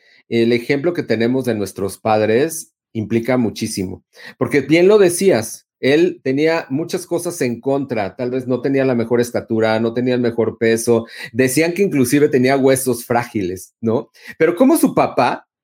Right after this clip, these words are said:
al ver que tenía este, eh, ese, ese talento y que también Messi decía, "A mí me gusta jugar", Y es más, su, su propio Quique Rodríguez, que era su entrenador, su primer entrenador, él decía que era un,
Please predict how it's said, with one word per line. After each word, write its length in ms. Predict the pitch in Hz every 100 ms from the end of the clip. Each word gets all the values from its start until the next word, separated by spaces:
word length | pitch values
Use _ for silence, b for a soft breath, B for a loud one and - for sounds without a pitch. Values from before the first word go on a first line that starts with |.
| _ _ -
al 160 | 139
ver 140 | 151 175
que 100 | 165
tenía 400 | 180 160 160 156
este, 560 | 151 - 170 156 131
eh, 260 | 127 131 151
ese, 220 | 147 175
ese 180 | 151 190
talento 760 | 180 123 123 131 160 135 151
y 100 | 170
que 100 | 131
también 500 | 120 143 151 180 240
Messi 320 | 226 160 185 202
decía, 360 | 131 156 156
"A 100 | -
mí 160 | 143 196
me 140 | 208
gusta 340 | 147 180 - 185
jugar", 560 | 120 98 107 120 - _ b b b
Y 120 | 147
es 180 | 170 165
más, 360 | 185 202 202 -
su, 360 | - 151 151
su 220 | 170 151 123
propio 540 | 185 196 214 214 185
Quique 280 | 208 190 226
Rodríguez, 580 | 151 127 175 151 160 156
que 100 | 151
era 140 | 156
su 140 | 156
entrenador, 680 | 120 120 113 110 110 135 - 131 123
su 120 | 113 117
primer 280 | 117 127
entrenador, 560 | 143 139 117 110 117 143 B B B
él 140 | 151
decía 380 | 185 175 175 180
que 200 | 165 156
era 160 | 185 185
un, 200 | 180